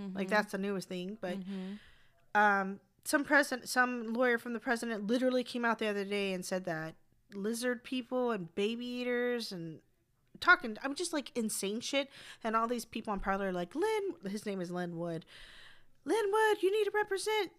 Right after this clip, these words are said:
Speaker 1: us." And I mean, like, they buy into it. Yeah, lizard people are, are subverting our country.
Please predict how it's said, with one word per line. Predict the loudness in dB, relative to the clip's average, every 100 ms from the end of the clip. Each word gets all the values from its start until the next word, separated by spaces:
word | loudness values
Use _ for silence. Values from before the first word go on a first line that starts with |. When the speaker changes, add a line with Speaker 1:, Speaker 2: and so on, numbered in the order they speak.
| _ -2
Speaker 1:
us." | 2 2 0 -4
And | -6 -4 -4 -6 -12 -8 -2
I | -2
mean, | -2 -12 -18 _
like, | 0 4
they | 4 8
buy | 10 10 8
into | 2 0
it. | 0 0
Yeah, | 2 4 4
lizard | 2 0 -4
people | -4 -4 -4 -6 -10 _ -4
are, | 0 0 -2 _ -20 _ -4
are | 0 2 2
subverting | -2 -4 -4 -2 4 4 4 2
our | 2
country. | 2 0 0 -8 -10